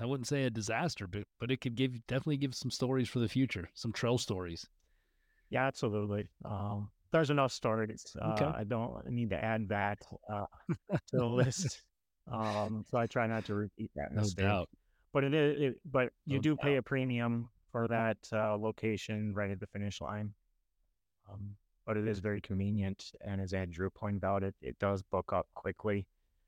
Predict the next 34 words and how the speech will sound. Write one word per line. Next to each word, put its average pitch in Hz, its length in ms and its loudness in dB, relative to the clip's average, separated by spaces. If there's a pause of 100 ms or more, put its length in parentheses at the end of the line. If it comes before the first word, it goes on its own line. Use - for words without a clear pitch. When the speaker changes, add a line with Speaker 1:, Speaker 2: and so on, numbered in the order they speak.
(320)
Speaker 2:
because 104 400 -2
it 101 140 2
is 98 160 0
the, 95 240 -2
consistently 110 720 0
the 101 100 -2
same 107 400 0
weekend 101 440 2
in 98 120 0
September 101 520 -2
every 98 160 -2
year. 98 260 0
So 90 340 -2 (440)
everybody 104 360 2
knows 104 520 4
that 87 280 0
spot 87 540 -2 (640)
and 98 100 -4
that 80 180 -8
time, 98 480 -2 (140)
and 98 260 -4
it 92 160 -2
usually 98 340 0
does 95 460 0
start - 340 -2
getting 90 180 -4 (120)
booked, - 380 -4 (680)
uh, 95 420 -2 (160)
like, 90 200 -4 (680)
days 104 260 2
after 98 320 2
the 104 200 0
event 98 360 0
ends 60 400 -6